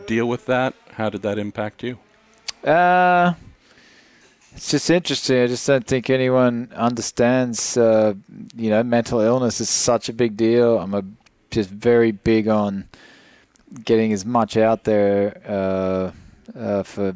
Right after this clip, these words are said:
Speaker 2: for people to understand, because the people who hasn't, haven't had it do not understand. And, um, you know, that's what's tough. That's what's really tough for these people that suffer with this day in, day out. It's not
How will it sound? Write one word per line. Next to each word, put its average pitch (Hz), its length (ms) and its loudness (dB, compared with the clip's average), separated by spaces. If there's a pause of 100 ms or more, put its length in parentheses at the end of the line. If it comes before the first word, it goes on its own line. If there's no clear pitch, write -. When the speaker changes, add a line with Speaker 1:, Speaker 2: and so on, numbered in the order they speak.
(140)
Speaker 2:
for 110 120 -8
people 113 360 -2
to 123 120 -2
understand, 151 580 0
because 117 140 -4
the 131 80 2
people 147 380 0
who 135 100 2
hasn't, 147 400 -2
haven't 139 360 -4
had 135 260 0
it 147 260 0
do 131 80 -10
not 135 340 2
understand. 117 880 -2 (580)
And, 104 520 -2
um, 101 540 0
you 117 100 -6
know, 107 160 2
that's 110 180 -2
what's - 180 -6
tough. 127 440 0 (420)
That's - 200 -4
what's 107 140 -6
really 117 380 2
tough 123 260 -2
for - 120 -8
these 104 200 -2
people 110 420 -2
that 95 80 -2
suffer - 400 -2
with 101 240 -4
this 98 220 -2
day 101 320 0
in, 98 80 -6
day 98 240 2
out. 92 180 0
It's - 160 -10
not 107 200 0